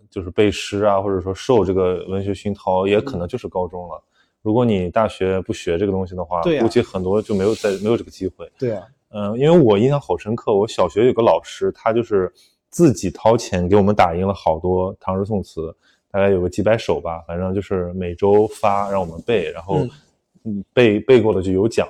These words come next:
Speaker 1: 其实也是一种年轻老师的那种
Speaker 2: 嗯。
Speaker 1: 在有限的条件下做的一些努力。我其实还挺受教的，因为好多诗就是那时候背的，
Speaker 2: 对。
Speaker 1: 后面再也没有机会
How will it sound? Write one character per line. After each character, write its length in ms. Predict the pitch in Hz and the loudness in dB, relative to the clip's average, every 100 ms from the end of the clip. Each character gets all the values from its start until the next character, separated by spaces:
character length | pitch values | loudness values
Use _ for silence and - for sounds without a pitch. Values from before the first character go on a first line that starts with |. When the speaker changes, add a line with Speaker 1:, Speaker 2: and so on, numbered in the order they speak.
| - | -6
Speaker 1:
其 120 | - | -6
实 140 | 110 127 | 0 2
也 100 | 95 | 2
是 160 | 123 | 2
一 40 | 117 | 2
种 360 | 98 85 82 _ | 0 -4 -10 _
年 200 | 101 98 | -8 -8
轻 160 | - 131 | -4 -4
老 120 | 87 | -4
师 160 | - | -8
的 80 | 98 | -10
那 160 | 92 92 | -8 -8
种 160 | 85 - _ _ - | -12 -20 _ _ -12
Speaker 2:
嗯。 420 | 131 120 117 110 | -10 -8 -10 -6
Speaker 1:
在 120 | 110 | 0
有 180 | 104 95 | 2 2
限 160 | - 143 | 2 2
的 60 | |
条 180 | 113 101 | 2 0
件 100 | 107 | 0
下 160 | 107 98 | 0 -2
做 180 | 113 101 | 0 0
的 120 | 90 | 0
一 60 | |
些 540 | 90 - 95 95 92 92 - | -4 -2 -2 -2 -6 -10 -16
努 220 | 98 82 | -14 -12
力。 200 | 87 101 - _ _ _ _ - | -8 -8 -10 _ _ _ _ 2
我 120 | 101 | 4
其 160 | - | 6
实 160 | 147 196 - | 6 6 4
还 160 | 131 | 2
挺 260 | 139 - 92 | 2 -4 -12
受 240 | - 123 104 | -2 0 2
教 200 | 127 98 | 2 0
的， 140 | 87 | 0
因 60 | 113 | 0
为 160 | 143 | 0
好 200 | 143 - | 0 -2
多 140 | 90 113 | 0 -2
诗 300 | - - 117 | -2 0 0
就 80 | |
是 80 | 117 | 0
那 100 | 101 | -2
时 60 | 90 | -2
候 80 | 85 | -6
背 100 | 95 - | -8 -4
的， 180 | - 104 - - - _ - | -2 -2 -6 -20 -20 _ -4
Speaker 2:
对。 200 | 185 127 | -2 4
Speaker 1:
后 120 | 190 | 6
面 140 | 160 | 8
再 140 | 143 175 | 8 8
也 60 | |
没 100 | 143 | 8
有 80 | 135 | 6
机 160 | 117 127 | 6 4
会 440 | - 120 98 95 | 6 6 6 2